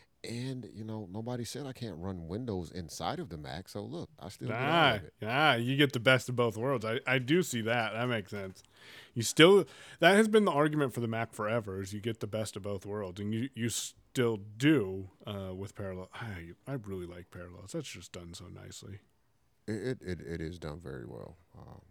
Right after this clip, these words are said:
Speaker 1: maybe eat my words, which is, <laughs> you know, look, I wish they were gonna be at convention this year. I would just walk over like, "Yep, you guys made me eat my hat."
Speaker 2: Yeah,
Speaker 1: Uh,
Speaker 2: yeah.
Speaker 1: man. But yeah, it is nice. I haven't even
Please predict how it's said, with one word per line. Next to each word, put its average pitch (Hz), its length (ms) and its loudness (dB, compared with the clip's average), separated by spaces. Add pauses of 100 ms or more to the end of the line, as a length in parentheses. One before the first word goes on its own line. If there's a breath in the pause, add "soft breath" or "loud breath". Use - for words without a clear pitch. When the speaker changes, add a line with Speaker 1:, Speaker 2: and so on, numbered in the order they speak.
Speaker 1:
maybe 98 320 -4
eat 113 200 -6
my 131 100 -2
words, 80 540 -6
which 78 180 -12
is, - 1040 -10
<laughs> - 20 -10
you 117 60 -8
know, 104 200 -4
look, 101 320 -6 (100)
I 78 60 -6
wish 104 220 -6
they 117 120 -2
were 110 100 0
gonna 107 160 -2
be 107 180 -2
at 98 60 -6
convention 104 380 -6
this 73 180 -10
year. 71 140 -8
I 73 80 -6
would 85 140 -8
just 82 140 -10
walk 82 220 -8
over 76 180 -8
like, 65 140 -14 (240 soft breath)
"Yep, 156 260 4
you 131 120 -4
guys 123 260 0
made 113 220 -2
me 98 60 -8
eat 104 120 -8
my 82 80 -8
hat." 78 240 -6 (360)
Speaker 2:
Yeah, 120 260 0
Speaker 1:
Uh, 110 60 -4 (480)
Speaker 2:
yeah. 101 260 -4 (340)
Speaker 1:
man. 73 340 -10 (460 soft breath)
But 80 100 -6
yeah, 80 100 -4
it 85 180 -2
is 90 180 -4
nice. 76 280 -8
I 78 60 -4
haven't 101 320 -4
even 85 320 -6